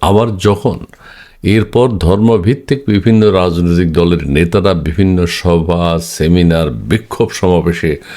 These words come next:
সঙ্গীত শিক্ষকের বদলে ধর্ম শিক্ষক নিয়োগের, নিয়োগ দেওয়ার দাবি জানিয়েছে। আমাদের ধর্ম শিক্ষক তো আছেই, আমি ছোটবেলা থেকেই দেখেছি, আপনারাও ছোটবেলা থেকে দেখেছেন। প্রাথমিক শিক্ষে যখন আমরা পড়াশোনা করেছি,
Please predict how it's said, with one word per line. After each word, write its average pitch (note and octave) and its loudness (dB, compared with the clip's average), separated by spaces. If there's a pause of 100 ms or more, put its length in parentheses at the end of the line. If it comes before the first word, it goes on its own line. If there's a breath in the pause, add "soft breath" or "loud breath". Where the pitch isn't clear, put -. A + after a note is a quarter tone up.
(140 loud breath)
সঙ্গীত G2+ 0
শিক্ষকের - -2
বদলে F2+ 2
ধর্ম F2+ 0
শিক্ষক A2 -2
নিয়োগের, D#2+ 0 (640 loud breath)
নিয়োগ F2 2
দেওয়ার E2+ 2
দাবি F2 0
জানিয়েছে। D#2 -2
আমাদের G2+ 2
ধর্ম G#2 0
শিক্ষক A2 -2
তো G#2+ 0
আছেই, - -2 (380 loud breath)
আমি G#2+ 2
ছোটবেলা G#2+ 0
থেকেই F2+ -2
দেখেছি, C2+ 0
আপনারাও B2 -2
ছোটবেলা G#2 0
থেকে F2 -4
দেখেছেন। D#2 -2
প্রাথমিক G#2+ -2
শিক্ষে F#2+ -2
যখন E2+ 2
আমরা E2+ 2
পড়াশোনা E2 0
করেছি, D#2 -4